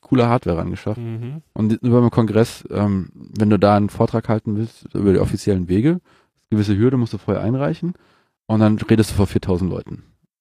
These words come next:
Speaker 1: Ne? Und so viele können das gar nicht machen, aber dann steht da so eine gewisse Lücke, weil das nächst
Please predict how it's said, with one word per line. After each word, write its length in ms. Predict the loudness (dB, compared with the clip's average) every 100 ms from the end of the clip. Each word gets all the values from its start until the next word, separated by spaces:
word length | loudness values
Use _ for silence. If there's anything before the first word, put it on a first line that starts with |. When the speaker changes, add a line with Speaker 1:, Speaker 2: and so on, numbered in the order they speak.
| _ -2
Speaker 1:
Ne? 120 | 0
Und 160 | 2 0
so 60 | 0
viele 200 | 2 2
können 140 | 2
das 100 | 0
gar 120 | 0
nicht 160 | -4 -4
machen, 260 | -8 -6 -4
aber 220 | -2 -2 _ _ _ _
dann 140 | -8
steht 160 | -2 2
da 40 |
so 60 | 4
eine 80 | 4
gewisse 220 | 2 2
Lücke, 420 | 2 2 0 -2 -6 _
weil 420 | -6 -2 -2 -2
das 280 | -4 -8 -18 _
nächst 300 | -8 -6 -6